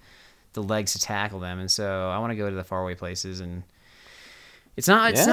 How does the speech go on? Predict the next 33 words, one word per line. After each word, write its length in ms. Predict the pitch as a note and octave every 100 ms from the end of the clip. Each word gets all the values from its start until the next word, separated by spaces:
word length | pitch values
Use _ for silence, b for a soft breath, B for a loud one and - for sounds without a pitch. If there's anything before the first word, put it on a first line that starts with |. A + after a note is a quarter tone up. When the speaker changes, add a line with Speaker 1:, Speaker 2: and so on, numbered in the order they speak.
| D4
Speaker 1:
not 60 |
always 300 | D4+ D4 D4
easy 160 | C#4+ C#4+
to 80 | C4+
get 280 | C#4 - G#3
guys 240 | A3+ B3
to 60 | A#3
go 120 | B3+
with 100 | D4
you, 60 | C#3+
as, 80 | A2
as 240 | B2+ B2+
you 80 | D#3
and 80 | D#3
I 120 | D#3
have 340 | D3+ D3+ C#3+ - B B B B _ _ -
discussed. 340 | D3+ - -
We've 80 | B2
been 100 | C3
trying 180 | - F#3+
to 60 | F#3
plan 160 | F#3+
Speaker 2:
It 40 | C#3
Speaker 1:
this 80 |
Speaker 2:
isn't. 120 | D3 C4
Speaker 1:
Alaska 320 | E3+ F3 F#3
trip, 340 | - F3+ F3+
and 200 | A#2 A#2+ -
it 160 | F#3+
is 640 | E3 D#3 C#3+ C3 - - _ _ _
tough. 680 | - - F#3 D#3+ - - - -
Speaker 2:
It's 120 | E3+
hard. 380 | F#3+ C#4+ C#4